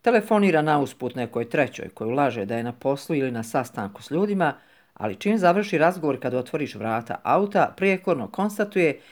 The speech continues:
da si se vjerovatno porađala u W C-u toliko vremena.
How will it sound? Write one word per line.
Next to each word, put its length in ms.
da 260
si 140
se 220
vjerovatno 680
porađala 520
u 40
W 220
C-u 360
toliko 440
vremena. 460